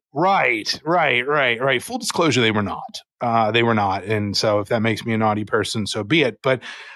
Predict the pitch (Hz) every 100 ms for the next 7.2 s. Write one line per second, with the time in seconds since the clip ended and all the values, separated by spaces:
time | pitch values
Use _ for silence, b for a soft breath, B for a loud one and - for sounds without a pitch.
0 | B 143 139 135 131 127 147 220 277 190
1 | 113 139 151 190 185 131 151 135 110 92
2 | 127 120 123 - 117 - 135 113 - 139
3 | 107 95 - 131 151 - 170 131 123 131
4 | 120 123 139 147 - 127 131 117 127 156
5 | 214 233 220 208 202 202 190 202 175 175
6 | 175 180 180 160 180 170 151 156 139 127
7 | 208 214